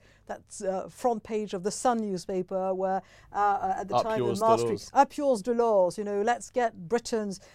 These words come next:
Speaker 1: en masse to, uh, uh, Dover, and we could shout loud enough that they will hear us in, in, in Calais." And I don't think any of those Sun readers actually believed that they would be heard, but it was a nice, you know, it was a fu-, it was fun. It was a fun outing.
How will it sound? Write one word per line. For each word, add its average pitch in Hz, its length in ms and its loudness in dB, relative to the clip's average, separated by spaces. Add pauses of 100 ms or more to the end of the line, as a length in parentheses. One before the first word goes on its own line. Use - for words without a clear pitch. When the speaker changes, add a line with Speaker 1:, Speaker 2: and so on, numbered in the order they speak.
(140)
Speaker 1:
en 240 200 2
masse 233 320 0
to, 233 360 -4
uh, 208 100 2 (260)
uh, 214 240 -2
Dover, 208 600 8
and 208 140 -2
we 233 80 -6
could 185 160 -6
shout 262 420 0
loud 254 300 4
enough 220 360 0
that 214 120 -2
they 208 80 0
will 202 140 0
hear 254 260 6
us 202 220 -2 (100)
in, 214 220 -4
in, 208 240 -6
in 202 160 -6
Calais." 170 420 -6
And 180 140 -10 (320)
I 262 100 -2
don't 320 140 -2
think 247 120 -2
any 240 200 0
of 208 80 -2
those 196 160 -2
Sun 208 200 -4
readers 190 380 -6
actually 185 240 -12
believed 202 440 -6
that - 120 -6
they - 80 -8
would 202 140 -8
be 226 80 -10
heard, 262 340 -2
but 233 140 -6
it 233 100 -8
was 220 160 -2
a 202 60 -4
nice, 196 340 -8
you 226 100 -6
know, 202 80 -4
it - 80 -8
was 180 140 -6
a 165 60 -12
fu-, - 200 -10
it 196 120 -6
was 196 160 -8
fun. 160 260 -6
It - 80 -20
was 175 100 -10
a 175 60 -10
fun 202 220 -10
outing. 175 460 -14